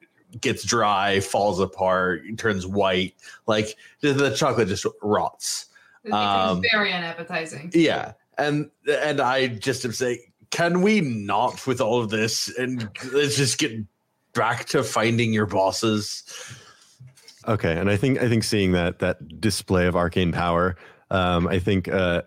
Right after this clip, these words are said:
Speaker 3: you know, Gorg will continue to kinda struggle, and, and I imagine the, the hose is across his mouth,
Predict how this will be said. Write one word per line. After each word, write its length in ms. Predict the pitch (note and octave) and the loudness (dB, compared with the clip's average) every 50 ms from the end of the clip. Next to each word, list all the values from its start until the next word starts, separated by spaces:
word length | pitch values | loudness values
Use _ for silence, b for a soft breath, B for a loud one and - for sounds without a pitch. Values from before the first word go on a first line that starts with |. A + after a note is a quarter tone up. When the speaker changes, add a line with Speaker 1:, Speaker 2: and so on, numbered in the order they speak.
| _ _ _ | _ _ _
Speaker 3:
you 60 | G2+ F#2+ | 0 2
know, 100 | F2+ F#2+ | 2 2
Gorg 300 | - A2 G2+ F#2 F2+ E2+ | 2 4 4 4 4 4
will 180 | F#2 F2+ E2+ | 4 2 4
continue 340 | - F#2+ F#2 E2+ F#2+ F#2 E2+ | 2 0 0 2 2 2 0
to 180 | D#2 - - - | 0 -4 -10 -12
kinda 280 | - - G#2 F#2 F2 E2+ | -6 -2 0 0 0 0
struggle, 560 | - - - A2 F#2 F2 E2+ F2 F2 F2 F2 | -2 -2 0 0 0 2 2 2 2 4 4
and, 160 | E2+ F2 F#2 | 2 2 2
and 140 | - F#2+ F2+ | 0 0 0
I 60 | F2+ | 2
imagine 360 | F2+ F2 E2+ E2 D#2 F2+ F2+ | 2 2 0 0 -2 -2 0
the, 260 | E2+ F2 F2 F2+ F#2 F2+ b b b b b b _ | 2 2 2 2 0 -2 b b b b b b _
the 160 | G2 G#2 F#2 | -2 -2 -2
hose 320 | D#2 D2 G2 G2 F#2+ F2 D#2+ | 0 0 0 0 2 0 0
is 80 | E2+ | -2
across 300 | F2 E2 - F#2+ E2 D#2 | -4 -2 0 -2 -2 -2
his 160 | - F2 D#2+ F#2 | -2 -4 -2 0
mouth, 360 | F2 E2 E2 F2 E2+ - | 0 2 2 0 -2 -2